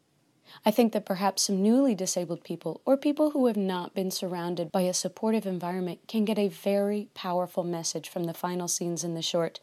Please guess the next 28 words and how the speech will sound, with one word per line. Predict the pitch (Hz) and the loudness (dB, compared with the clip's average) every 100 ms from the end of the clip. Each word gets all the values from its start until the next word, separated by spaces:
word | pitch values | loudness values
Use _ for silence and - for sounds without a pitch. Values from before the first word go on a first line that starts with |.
| - - - | -20 -18 -2
where | 226 | 0
the | 214 | 0
subjects | - 233 226 220 - | 0 -2 0 -2 -4
talk | - 233 233 | -2 -2 0
about | 220 175 - | 0 0 0
not | 185 180 - | 0 0 -4
wanting | 175 180 202 190 156 | -6 0 0 0 -4
to | - | -4
get | 170 160 | -4 -4
rid | 180 170 | -2 -4
of | 165 | -2
their | 170 | -6
disabilities. | 170 - 147 175 190 143 139 - - _ _ _ - - - | -4 -6 -2 -2 -2 -6 -10 -12 -14 _ _ _ -20 -14 -2
If | 202 | 0
even | 247 208 190 185 | 2 4 4 2
one | 196 202 214 - | 2 2 0 -2
person | - 196 - 180 | -4 -2 -2 -2
has | 170 170 | -2 -4
an | 175 | -4
awakening | 160 165 165 175 160 156 - | -2 -2 -2 -6 -6 -8 -8
to | 180 | -4
a | 175 | -4
concept | - 208 214 214 - | -2 -2 0 -4 -6
of | 165 | -6
disability | 180 - 170 165 165 160 | -4 -2 0 0 0 -4
pride | - 165 170 160 | -4 -4 -2 -4
or | 151 | -6
self-pride, | - 175 - 165 156 147 | -4 -4 -6 -6 -6 -8